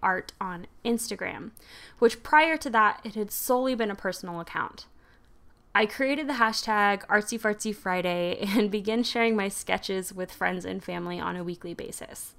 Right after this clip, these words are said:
I also got back into DeviantArt and really tried to push to create a community on there where I would share and support other artists' work as well.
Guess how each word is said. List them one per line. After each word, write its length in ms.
I 120
also 260
got 220
back 240
into 520
DeviantArt 800
and 260
really 280
tried 400
to 100
push 440
to 340
create 520
a 160
community 720
on 240
there 260
where 180
I 180
would 280
share 420
and 220
support 400
other 240
artists' 540
work 260
as 220
well. 260